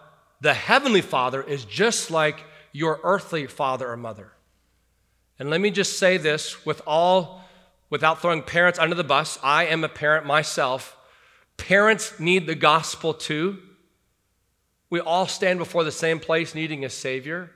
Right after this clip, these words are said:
And you would be wrong to get your view of God through the lens of your human experience of your earthly parents. But a lot of you get that way,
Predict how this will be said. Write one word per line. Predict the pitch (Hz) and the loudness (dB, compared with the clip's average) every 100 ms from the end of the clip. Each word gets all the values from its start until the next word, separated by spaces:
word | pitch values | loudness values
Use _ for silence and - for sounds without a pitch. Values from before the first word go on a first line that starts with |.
| _ _ _ _ _ _ - | _ _ _ _ _ _ -4
And | 143 | -2
you | 170 | 0
would | 208 | 0
be | 175 185 | 0 -2
wrong | 147 170 185 196 | 0 2 4 2
to | 170 | -2
get | 160 185 185 | -2 -2 0
your | 160 | -4
view | 135 175 | -4 -4
of | 156 117 | -4 -4
God | 147 151 175 185 170 | -4 -2 -2 -2 -8
through | - 180 | -6 -4
the | 160 143 | -2 -2
lens | 135 143 156 185 196 | -2 -2 0 -2 -2
of | 190 | -4
your | 143 | -6
human | 139 175 156 | -8 -8 -8
experience | 143 - 165 147 123 | -8 -10 -8 -8 -6
of | 123 | -10
your | 123 | -10
earthly | 139 120 127 | -12 -12 -14
parents. | - 113 95 - - _ _ _ _ _ _ _ _ _ _ _ _ _ _ _ _ _ _ _ _ _ | -14 -16 -16 -20 -20 _ _ _ _ _ _ _ _ _ _ _ _ _ _ _ _ _ _ _ _ _
But | 151 143 | -4 -2
a | |
lot | 139 139 147 147 170 | -4 -2 0 0 0
of | 156 143 | -4 -6
you | 143 | -12
get | 120 151 - | -10 -12 -12
that | 123 113 | -14 -14
way, | 120 113 117 117 | -14 -12 -14 -16